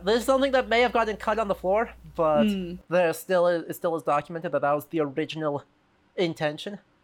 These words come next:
Speaker 1: is that it's supposed to be someone related to Howard Carter's expedition.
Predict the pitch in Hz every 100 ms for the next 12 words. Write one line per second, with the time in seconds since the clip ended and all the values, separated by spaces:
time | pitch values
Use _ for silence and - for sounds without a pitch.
0 | _ _ _ 151 143 151 147 160 156 -
1 | 151 147 - 165 160 156 160 156 151 -
2 | 156 139 - _ _ _ 196 202 190 247
3 | 240 165 143 - 131 127 123